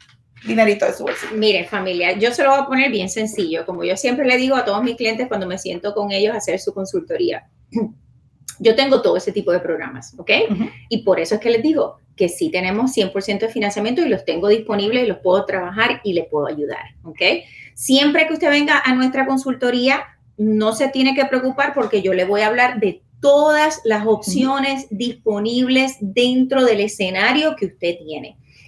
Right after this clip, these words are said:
Speaker 2: Y si usted califica para cien por ciento de financiamiento, yo se lo voy a dejar saber. Yo voy a ser la primera que le voy a decir, "Vilmari,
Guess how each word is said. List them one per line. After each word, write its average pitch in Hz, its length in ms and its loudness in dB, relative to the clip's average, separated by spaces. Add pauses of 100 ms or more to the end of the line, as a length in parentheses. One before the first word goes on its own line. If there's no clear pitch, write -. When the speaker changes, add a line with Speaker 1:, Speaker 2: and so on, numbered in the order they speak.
Speaker 2:
Y 254 160 4
si 226 100 -2
usted - 280 2
califica 320 640 2
para 180 220 0
cien 196 240 -6
por 285 160 4
ciento 302 240 0
de 302 80 4
financiamiento, 294 720 0
yo 156 160 0
se 196 140 0
lo 214 140 4
voy 147 160 0
a 165 60 0
dejar 190 240 0
saber. 156 400 -4
Yo 208 80 6
voy 247 120 8
a 285 80 4
ser 294 140 2
la 285 140 4
primera 285 460 4 (380)
que 285 100 4
le 233 120 6
voy 220 220 6
a 240 80 4
decir, 262 340 2
"Vilmari, 302 760 2